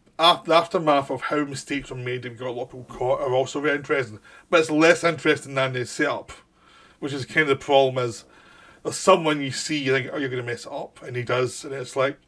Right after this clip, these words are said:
th-, there's those moments about predictability. And I think sometimes it was about the casting of someone just seemed too incompetent. So why do you go to him?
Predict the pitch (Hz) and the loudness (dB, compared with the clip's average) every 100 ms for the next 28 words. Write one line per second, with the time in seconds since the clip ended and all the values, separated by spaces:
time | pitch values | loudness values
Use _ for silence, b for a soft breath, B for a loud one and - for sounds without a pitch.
0 | _ _ _ b b b - 151 156 143 | _ _ _ b b b 0 2 2 4
1 | 165 170 139 143 135 139 - 156 127 113 | 6 4 2 -6 -6 -8 -8 -12 -8 -2
2 | 123 131 131 117 - b b b b b | -2 -2 -6 -10 -12 b b b b b
3 | b b b _ _ 160 160 - 208 175 | b b b _ _ 0 0 2 2 2
4 | - - 175 143 160 151 131 123 123 - | 0 2 2 2 -4 -4 -4 -6 -8 -4
5 | 127 127 - - 135 120 117 113 - - | -2 -2 -4 -6 -6 -6 -10 -12 -12 0
6 | 185 165 147 135 131 - 135 - - 139 | 2 2 0 -4 -8 -10 -12 -8 -8 -8
7 | 131 123 123 - - - - - 123 123 | -8 -8 -8 -8 -16 -16 -16 -18 -14 -6
8 | 139 151 131 131 127 - 120 | -2 -2 -4 -10 -10 -12 -12